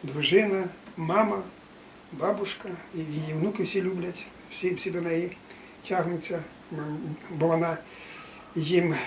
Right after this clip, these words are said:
е, для них, е, я б сказав, найкраща подруга. <clears throat>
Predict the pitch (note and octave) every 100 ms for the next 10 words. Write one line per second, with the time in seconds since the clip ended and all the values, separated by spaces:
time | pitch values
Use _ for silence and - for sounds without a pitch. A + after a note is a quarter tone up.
0 | - - D#3+ D#3 D3+ D3+ D3 C3 C3 -
1 | - C3 D#3 - D#3 F3+ G3+ A#3+ G3 -
2 | - - - - - - - - D#3+ D3
3 | D3 D3 C#3+ D3 C#3+ C3+ - D#3 D#3+ -
4 | E3 E3 D#3+ F3 - G#3+ - - D3 C#3
5 | C3 - - - - - - E3 - -
6 | - - - - C4 F3+